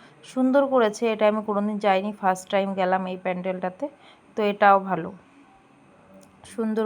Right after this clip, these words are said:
করেছে। এই যে ঠাকুরটি করেছে না, ঠাকুরটিও কিন্তু খুব সুন্দর লেগে-, আমার, আমার কাছে খুব সুন্দর লেগেছে, ভীষণ ভালো লেগেছে। জায়গাটাও ভালো লেগেছে, but ঠাকুরটাও ভালো লেগেছে, আহ, অনেকটাই সুন্দর লেগেছে।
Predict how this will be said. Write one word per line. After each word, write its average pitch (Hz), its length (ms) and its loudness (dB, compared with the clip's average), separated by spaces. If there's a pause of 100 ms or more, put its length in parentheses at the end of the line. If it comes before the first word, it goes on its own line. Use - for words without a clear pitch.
করেছে। 180 300 -6 (440)
এই 220 100 -4
যে 233 80 0 (100)
ঠাকুরটি 214 400 0
করেছে 220 400 2
না, 208 40 2 (140)
ঠাকুরটিও 220 400 -6
কিন্তু 220 300 -4
খুব 254 100 -2 (140)
সুন্দর 190 380 -4
লেগে-, 180 280 -2
আমার, 202 160 -2 (120)
আমার 214 220 0
কাছে 247 140 -2 (100)
খুব 277 180 -2
সুন্দর 190 300 -2
লেগেছে, 160 280 -6 (460)
ভীষণ 220 300 -2
ভালো 190 220 4
লেগেছে। 202 240 0 (100)
জায়গাটাও 196 480 2
ভালো 247 200 -2
লেগেছে, 240 300 -4
but 214 100 -4 (140)
ঠাকুরটাও 208 500 0
ভালো 190 220 2
লেগেছে, 185 400 -4
আহ, 190 960 -2 (140)
অনেকটাই 208 400 0 (120)
সুন্দর 233 300 -2
লেগেছে। 226 480 -2